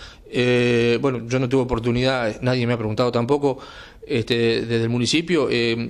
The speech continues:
cómo sería, porque los pozos de, de donde sale el agua están en el partido de nueve de Julio. Si hablamos, eh,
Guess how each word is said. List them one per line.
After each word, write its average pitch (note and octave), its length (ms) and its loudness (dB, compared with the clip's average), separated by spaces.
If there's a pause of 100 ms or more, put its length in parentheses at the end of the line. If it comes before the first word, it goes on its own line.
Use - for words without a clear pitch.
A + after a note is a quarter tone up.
cómo D3+ 220 2
sería, E3 280 0
porque A#2+ 320 -2
los B2+ 360 -2
pozos D#3 560 0
de, A2 960 0 (160)
de A2+ 180 -6
donde A#2 240 0
sale D3 320 0
el D3 100 0
agua D#3+ 280 0
están C#3+ 220 -2
en B2+ 100 -2
el A#2 80 -2
partido A#2+ 400 0
de A2+ 80 2
nueve A2 180 0
de A2+ 60 0
Julio. A#2 400 0 (380)
Si - 180 -2
hablamos, C3+ 420 0
eh, A#2 140 -10